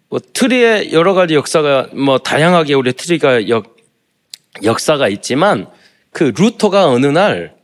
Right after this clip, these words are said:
그 여러 가지 이제 근원이 있어요. 왜 트리를, 성탄 트리를 봐? 성경에 나온 건 아니잖아요. 그 왜 했느냐면 루터가 어느 날 나무가 있는데 바라보니까 하늘에 별이 떠 있는 거예요. 그래서 그거를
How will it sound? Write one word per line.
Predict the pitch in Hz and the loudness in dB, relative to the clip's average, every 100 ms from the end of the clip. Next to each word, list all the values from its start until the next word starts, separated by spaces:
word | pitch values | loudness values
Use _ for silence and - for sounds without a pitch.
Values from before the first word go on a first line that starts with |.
| _ - | _ -6
그 | 147 | -2
여러 | 131 185 190 | 0 0 0
가지 | 185 165 | -2 -2
이제 | 131 127 | -4 -6
근원이 | - 147 147 131 104 | -4 -2 0 -2 -4
있어요. | 110 104 | -4 -2
왜 | 190 190 - | -2 -4 -14
트리를, | - 220 185 | -10 -6 -6
성탄 | 165 208 185 | -6 -6 -6
트리를 | - 135 127 | -8 -6 -4
봐? | 101 | -4
성경에 | 147 240 240 208 | -2 0 0 -2
나온 | 113 135 | -2 -2
건 | 139 | -4
아니잖아요. | 95 95 98 92 131 98 - | -6 -8 -8 -8 -8 -8 -12
그 | - | -8
왜 | 127 131 | -4 -4
했느냐면 | 147 110 101 - 120 - - - | -4 -6 -8 -8 -10 -12 -12 -8
루터가 | 156 160 147 | -6 -2 0
어느 | 139 | 0
날 | 139 147 147 - - | 0 -2 -4 -10 -6
나무가 | 113 170 165 156 | -2 -2 0 -2
있는데 | 135 | -2
바라보니까 | - 113 143 135 131 135 | -4 -2 -2 -2 -6 -6
하늘에 | 135 196 196 233 233 - - | -4 -2 0 -2 -6 -18 -4
별이 | 175 180 180 | 0 0 0
떠 | 151 | -2
있는 | 151 139 | -2 -4
거예요. | 104 92 90 _ _ _ | -6 -8 -10 _ _ _
그래서 | 151 - | -10 -8
그거를 | 143 175 208 311 - | -4 -2 0 -2 -6